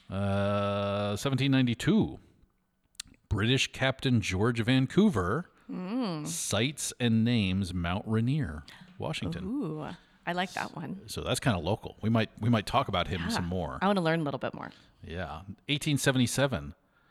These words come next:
Speaker 1: Oh, I wasn't gonna give you the date. I was gonna,
Speaker 2: Oh.
Speaker 1: I was gonna do a
Speaker 2: <laughs>
Speaker 1: quiz on you. Eighteen seventy-seven, the first Westminster Dog Show is held.
Speaker 2: Oh, how fun.
Speaker 1: And we had a whole show
Speaker 2: We did
Speaker 1: with,
Speaker 2: have
Speaker 1: with
Speaker 2: a
Speaker 1: the voice of the Westminster Dog
Speaker 2: Yep.
Speaker 1: Show.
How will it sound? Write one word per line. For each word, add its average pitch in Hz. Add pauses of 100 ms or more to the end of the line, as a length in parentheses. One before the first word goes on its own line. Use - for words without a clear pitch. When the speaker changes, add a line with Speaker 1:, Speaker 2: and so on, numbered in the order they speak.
(240)
Speaker 1:
Oh, 131
I 117
wasn't 117
gonna 107
give 95
you 98
the 92
date. 92
I -
was 80
gonna, 92
Speaker 2:
Oh. -
Speaker 1:
I 135
was 196
gonna 101
do -
a 208
Speaker 2:
<laughs> -
Speaker 1:
quiz 104
on 76
you. 71 (340)
Eighteen 135
seventy-seven, 131
the 90
first -
Westminster 101
Dog 107
Show -
is -
held. - (220)
Speaker 2:
Oh, 214
how 302 (240)
fun. 285
Speaker 1:
And 123
we 175
had 147
a 104
whole 117
show 202 (200)
Speaker 2:
We 180
did 175
Speaker 1:
with, 214
Speaker 2:
have 160
Speaker 1:
with 113
Speaker 2:
a -
Speaker 1:
the 117
voice 107 (320)
of 82
the 82
Westminster 76 (120)
Dog 165
Speaker 2:
Yep. -
Speaker 1:
Show. -